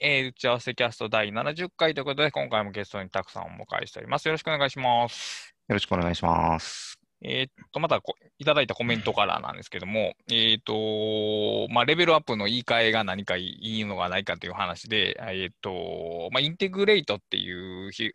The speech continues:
Speaker 1: 表現を一ついただいたんですね。で、多分回のどっかでも僕、
Speaker 2: うん。
Speaker 1: インテグレートって、まあ、言ってたんですよね。
Speaker 2: はいはいはい。
Speaker 1: まあ、えー、上にあ-、統合というか、まあ、あるいは積分的なイメージ、上に、一つ上の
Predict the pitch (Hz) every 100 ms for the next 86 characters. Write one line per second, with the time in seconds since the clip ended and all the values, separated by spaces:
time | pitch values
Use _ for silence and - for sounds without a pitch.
0 | - 113 104 90 87 98 87 - 110 107
1 | 107 104 95 95 135 202 247 170 - 233
2 | 123 - 214 131 123 120 95 95 110 104
3 | 107 107 123 135 117 90 - - - -
4 | _ - 127 110 117 - 110 - 110 165
5 | 208 - _ _ _ _ 95 73 - -
6 | - - 82 - - - 107 98 92 95
7 | 98 135 160 170 160 156 - 180 180 175
8 | 165 175 170 143 - _ - 104 135 139
9 | 135 135 131 120 - 139 139 - 147 -
10 | 139 135 131 131 123 95 98 90 85 104
11 | 127 127 123 120 - - 208 - 147 151
12 | 156 165 208 -